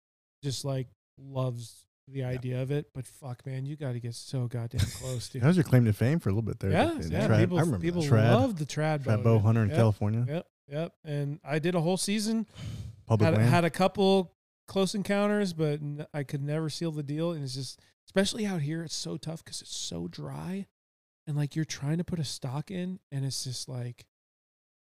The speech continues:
Speaker 1: dude, all you hear is, like, <laughs> like, dude, it's, it's terrible. So you, like, you really have to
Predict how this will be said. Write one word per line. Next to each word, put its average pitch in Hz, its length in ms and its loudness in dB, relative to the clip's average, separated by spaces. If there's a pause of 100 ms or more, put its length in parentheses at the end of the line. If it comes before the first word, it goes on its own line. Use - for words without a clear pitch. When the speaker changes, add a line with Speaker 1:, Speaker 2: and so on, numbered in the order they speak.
(460)
Speaker 1:
dude, 180 120 -2
all 143 140 0
you 160 120 2
hear 165 120 2
is, 131 180 -4
like, 131 180 -4 (220)
<laughs> - 1300 -4 (640)
like, 180 360 -6
dude, 151 200 -2
it's, - 400 -10 (100)
it's 147 160 -12
terrible. 175 260 0
So 165 160 0
you, 160 160 2
like, 151 240 -2 (240)
you 175 140 2
really 180 240 8
have 165 160 -2
to 151 160 -2